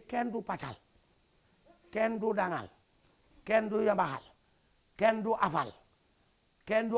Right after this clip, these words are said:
aj, kenn du aji, kenn du taas, kenn du taasu,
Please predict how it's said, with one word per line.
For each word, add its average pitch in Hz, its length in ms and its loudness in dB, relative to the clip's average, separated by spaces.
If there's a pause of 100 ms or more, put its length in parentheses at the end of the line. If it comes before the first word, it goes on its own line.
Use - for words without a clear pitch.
aj, 175 140 0 (800)
kenn 226 260 6
du 226 120 2
aji, 156 280 0 (640)
kenn 226 260 4
du 220 120 0
taas, - 380 0 (480)
kenn 220 240 0
du 220 120 6
taasu, 165 360 2